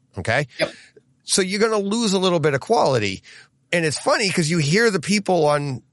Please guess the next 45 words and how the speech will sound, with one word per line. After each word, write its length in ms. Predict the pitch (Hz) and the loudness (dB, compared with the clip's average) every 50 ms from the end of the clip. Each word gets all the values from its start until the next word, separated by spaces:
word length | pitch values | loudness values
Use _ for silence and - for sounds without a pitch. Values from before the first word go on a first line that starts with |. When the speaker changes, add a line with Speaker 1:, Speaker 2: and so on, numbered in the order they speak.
| _ _ - | _ _ -4
Speaker 1:
on 260 | - 151 147 139 139 | -2 0 0 -2 -2
the 140 | 127 120 - - _ _ _ | -4 -6 -8 -10 _ _ _
the 100 | - 127 | -6 -6
socials 640 | 117 - 214 240 302 - - 160 143 143 139 156 - | -2 0 0 2 2 2 2 2 0 2 0 0 -2
and 220 | - 175 185 160 | 0 -2 0 0
they're 100 | 156 165 | 2 0
like, 280 | 160 151 151 143 139 - | 0 2 0 0 0 0
"Oh, 320 | 196 240 269 262 262 262 233 185 | 2 2 2 2 2 2 0 -2
Disney 720 | - - 247 277 262 220 202 226 240 226 226 214 208 196 180 151 156 160 175 196 226 247 | -4 -2 -2 -2 -2 -4 -4 -2 -2 -2 -2 -2 -4 -4 -4 -4 -2 -2 0 0 0 -2
Atmosing 680 | - 202 202 208 196 196 196 - - 196 190 180 175 | -2 -2 0 0 2 2 0 0 2 0 2 2 2
it. 260 | 175 160 151 139 - | 2 0 0 0 0
They're 140 | 175 175 170 | -2 -2 0
not 360 | 190 220 233 240 226 - - | 0 0 0 0 0 -2 -2
good 240 | - 247 226 202 180 | 0 0 0 0 -2
quality." 540 | - - 262 277 247 233 226 208 185 170 156 | 0 2 2 4 4 4 4 2 2 0 0
But 120 | 151 147 | 0 0
then 120 | 165 180 | 2 2
everybody, 300 | 202 208 190 196 185 165 170 | 2 2 2 2 0 0 0
"Why 260 | 214 294 370 392 392 392 381 392 381 | 0 2 2 2 4 4 2 2 2
isn't 220 | 330 311 381 381 | 0 -2 -2 0
my 140 | 381 381 381 - | 2 2 2 2
Sony 520 | - - - 359 381 381 370 370 370 349 | 2 2 2 2 2 2 0 0 0 0
disc 320 | - 381 339 294 - - | 2 2 2 2 0 -2
playing? 600 | - - - 392 381 370 359 359 330 277 240 214 | -4 -2 0 2 2 4 4 2 2 2 0 0
Why 200 | 214 247 269 320 339 | 0 0 0 2 0
does 160 | - 254 247 | 0 0 0
it 80 | 403 349 | 0 0
always 440 | 320 311 311 330 311 311 339 349 | 2 2 2 2 2 2 2 2
skip?" 460 | - - - - - 466 381 349 294 - _ - 202 | 0 0 -2 0 0 2 2 2 0 -2 _ -4 -4
And 140 | 196 185 170 | -2 -2 -2
it's 140 | 160 - | -2 -2
like, 120 | - - - - - - - - | -2 -2 -4 -8 -14 -14 -10 -4
so 220 | - - 226 214 | 0 2 2 2
it's 100 | 208 - | 2 2
like, 200 | 220 220 190 151 | 0 -2 -2 -2
there's 180 | 143 196 190 143 | 0 0 0 0
always 640 | - - 160 156 165 175 202 190 185 175 175 170 143 | 0 2 2 4 4 4 2 2 2 2 0 0 -2
going 400 | - 160 156 147 160 160 156 147 123 | -2 0 0 0 0 -2 -2 -2 -4
to 80 | 147 | -4
be 260 | 131 107 147 139 131 | -4 -4 -4 -2 -2
a 40 | 131 | -2
compromise 840 | 123 - - - 185 214 247 - - 135 123 113 107 107 104 107 104 | -2 -2 -2 0 0 0 0 -2 -4 -2 -2 0 0 0 -2 -2 -4
in 120 | 120 113 110 | -4 -6 -6
these 240 | 110 110 110 101 - | -6 -6 -4 -4 -2
things. 360 | - 117 113 113 120 120 | -2 -2 -2 -2 -4 -6